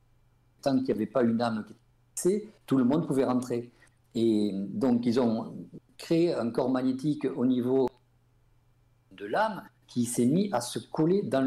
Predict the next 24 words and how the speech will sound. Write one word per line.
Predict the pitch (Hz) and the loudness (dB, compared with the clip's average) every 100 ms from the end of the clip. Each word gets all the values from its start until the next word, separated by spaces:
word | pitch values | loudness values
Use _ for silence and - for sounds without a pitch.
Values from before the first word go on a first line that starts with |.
| 123 | 2
dans | 123 | 2
le | 127 127 | 0 0
corps | 185 185 - 110 - - - _ _ _ _ | 0 -2 -4 -10 -10 -20 -20 _ _ _ _
des | - | -2
habités. | 127 135 127 - _ _ _ _ - | -2 -2 -6 -8 _ _ _ _ -8
Et | 104 | 0
donc, | 120 127 117 | 0 0 -2
elle, | 98 110 | -4 -2
elle | 98 101 | -4 -4
pouvait | 107 104 160 | -4 0 0
être | 151 127 120 | 0 -2 -4
relativement | 98 123 117 117 123 139 | -2 0 0 0 0 -2
toute. | - - _ _ _ _ _ | -4 -12 _ _ _ _ _
Mais, | 131 151 - 120 | 0 0 0 -2
euh, | 117 | -2
comme | - 170 156 135 | 0 0 0 0
elle, | 127 120 | 0 2
re-, | 123 139 | 2 2
elle | 120 | 0
restait | 131 - 147 | -2 -2 -4
seule, | 131 170 165 123 123 | -2 2 2 0 -4
mais, | 117 120 120 - | -4 -4 -4 -8
et, | 123 120 107 | -4 -2 0
euh, | 101 | -2